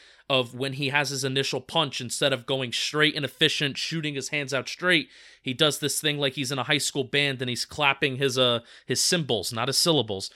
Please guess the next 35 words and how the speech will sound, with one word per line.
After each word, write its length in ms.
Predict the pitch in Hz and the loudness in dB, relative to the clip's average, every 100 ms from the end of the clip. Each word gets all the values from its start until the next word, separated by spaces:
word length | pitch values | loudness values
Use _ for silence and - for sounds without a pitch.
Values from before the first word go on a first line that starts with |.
| - - | -20 -10
He's 180 | 135 - | -8 -6
clapping 460 | - 151 151 151 | 2 2 2 0
his 140 | 139 127 | 0 0
cymbals. 520 | - 175 135 107 - - - | 0 0 0 -2 -2 -6 -4
Um, 220 | - 131 123 | 2 2 4
<laughs> 20 | |
that's 240 | 147 151 165 | 2 2 0
what 100 | 143 | -2
it 80 | 143 | -2
looks 220 | 160 - | -2 0
like. 220 | 139 127 | 0 0
You 100 | 135 | -6
want, 320 | 127 151 147 | -2 0 0
you 80 | 160 | -2
know, 60 | 147 | 0
you're, 260 | 151 156 - - - | 0 -2 -6 -14 -4
you 80 | 170 | 0
wanna 160 | 190 | 2
be 100 | 180 | 2
a 40 | 175 | 2
little 180 | 180 160 | 0 -2
bit 120 | 156 | -2
more 160 | 160 | -2
efficient 380 | 147 - 165 143 | -2 -2 -2 -4
in 80 | 139 | -4
your 100 | 127 | -4
punch 300 | - 151 131 | -4 -6 -6
with 100 | 120 | -8
shooting 320 | - 151 131 | -6 -4 -2
out 140 | 123 110 | -4 -4
straight 280 | - 147 127 | -2 -2 -2
your 100 | 117 | -2
hand. 220 | 131 110 | -2 -2
So 120 | 123 | 0
that's, 280 | 123 151 - | 4 2 2